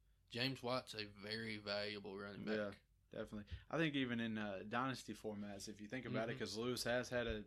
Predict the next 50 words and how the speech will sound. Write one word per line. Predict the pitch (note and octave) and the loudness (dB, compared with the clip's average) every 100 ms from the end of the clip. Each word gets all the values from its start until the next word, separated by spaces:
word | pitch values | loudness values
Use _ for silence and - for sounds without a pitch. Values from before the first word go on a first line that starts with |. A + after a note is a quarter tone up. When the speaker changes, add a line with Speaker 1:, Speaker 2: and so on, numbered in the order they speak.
| - | -2
Speaker 2:
pretty | C3 B2+ | 0 2
big | A#2 B2 A#2+ | 4 4 6
Speaker 1:
Yes. | |
Speaker 2:
injury | B2+ C3 A#2+ | 4 4 4
history, | A#2 A2 - A2 | 4 2 2 2
Speaker 1:
Yes. | G#2 - - - | 2 0 -6 -2
Speaker 2:
and | A#2 | 4
also | B2+ D3 B2+ A#2 | 6 6 6 4
the | G#2+ | 2
Patriots | - C#3 C#3 A#2 - | 4 4 4 2 2
have | G#2+ G2 | 0 0
pretty | - C3+ | 0 2
much | B2+ B2+ - | 2 0 0
perfected | A2+ A2 C#3 C3+ A#2 | 0 2 2 2 -2
the | G#2 | 0
next | G#2+ B2 A#2 | 2 2 0
man | A#2+ A#2 A#2 | 0 0 2
up | B2 G#2 - | 2 0 -4
Speaker 1:
Mm-hmm. | B2+ | -8
Speaker 2:
state | A#2 A#2+ A2+ | 0 2 4
of | |
mind. | A#2+ C3 G#2+ F#2+ | 4 2 2 -2
So | G#2+ G2 - - - _ _ | -2 -2 -6 -18 -20 _ _
if | |
he | B2+ | 0
comes | B2+ A#2 | 2 2
in | A2+ | 2
and | A2 | 2
just | G#2 - | -2 0
takes | A#2 G#2 - | 0 2 2
over | C3 A#2 | 2 2
the | G#2 | -2
Dion | G2 G#2+ G#2 | -2 -2 -2
Lewis | G2+ G#2 G2+ | -2 -4 -4
role, | A2 A2 | -4 -4
the | G2+ | -4
Shane | - A2+ G#2 | -2 -2 -2
Vereen | G#2+ A2 G#2+ | -2 0 0
role, | A2 A2+ | 0 0
the | A2 | 0
Danny | A2 G#2+ G#2 | -2 -2 -2
Woodhead | A#2 B2 A2+ G#2 | 0 2 0 0
role, | G#2+ A2+ A2 | -2 -2 -4
Speaker 1:
Yeah. | A2 - - _ _ _ - - - | -8 -10 -20 _ _ _ -20 -14 -4
Speaker 2:
you | G#2+ | -2
know, | A2 | 0
who's | A2+ A#2 | 0 -2
to | A2+ | -2
say | C3 B2+ | 2 4
he | A2+ G#2+ | 4 0